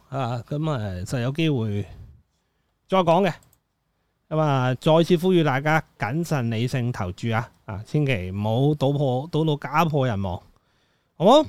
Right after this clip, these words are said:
咁亦都要合法啦，只係玩合法嘅賭博機構啦。如果你係身，身處喺香港嘅話，就馬會啦。若然你呢一刻你係身處喺外國嘅，我唔知外國嗰啲規矩係點啊，會唔會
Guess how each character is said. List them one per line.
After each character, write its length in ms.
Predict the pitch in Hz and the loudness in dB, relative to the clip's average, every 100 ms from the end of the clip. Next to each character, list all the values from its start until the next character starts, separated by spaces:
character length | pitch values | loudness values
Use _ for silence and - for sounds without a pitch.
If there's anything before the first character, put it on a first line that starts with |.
| - | 0
咁 180 | 185 202 | 2 2
亦 40 | |
都 200 | 156 180 | 4 4
要 220 | 175 156 | 6 4
合 120 | 139 151 | 0 0
法 180 | 165 165 | 2 4
啦， 160 | 196 | 2
只 160 | - 175 | 2 2
係 100 | 139 | 2
玩 280 | 117 147 151 | 2 2 2
合 140 | 120 | 0
法 200 | 131 135 | 0 0
嘅 260 | - 120 120 | 0 0 0
賭 160 | 127 131 | -2 -2
博 140 | 139 | 0
機 120 | 143 139 | 0 0
構 160 | 120 | 0
啦。 200 | 113 117 - | 0 0 -2
如 140 | 101 | -4
果 80 | 117 | -2
你 80 | 135 | 0
係 80 | 104 | 0
身， 280 | 131 131 123 _ _ - - - | 0 0 -2 _ _ -20 -20 -16
身 300 | - 165 156 | -2 2 2
處 80 | 143 | 2
喺 120 | 139 | 0
香 160 | 147 139 | 0 0
港 200 | 117 123 | -2 -2
嘅 80 | |
話， 140 | 107 113 | -2 -2
就 220 | 101 90 98 139 | -4 -6 -10 -10
馬 180 | 117 127 | -4 0
會 120 | 127 | 2
啦。 180 | 151 151 123 | 2 0 -4
若 100 | 110 | -6
然 160 | 95 | -4
你 80 | 101 | -2
呢 100 | 135 | 0
一 60 | 147 | 0
刻 200 | 143 123 _ _ _ _ _ _ _ - | 0 -4 _ _ _ _ _ _ _ -8
你 100 | 139 | -4
係 80 | 123 | 0
身 220 | 156 143 | 0 0
處 80 | 127 | 0
喺 120 | 117 | -2
外 120 | 104 | -2
國 160 | 107 104 | -2 -4
嘅， 160 | 98 | -2
我 120 | 104 | -2
唔 80 | 113 | 0
知 120 | 113 | 0
外 140 | 123 98 | -2 -2
國 140 | 107 | -4
嗰 80 | 104 | -4
啲 40 | 117 | -2
規 180 | 113 107 | -2 -2
矩 60 | |
係 100 | 98 | -4
點 160 | 92 87 | -6 -10
啊， 60 | 92 | -6
會 80 | 113 | -2
唔 80 | |
會 160 | 117 | -2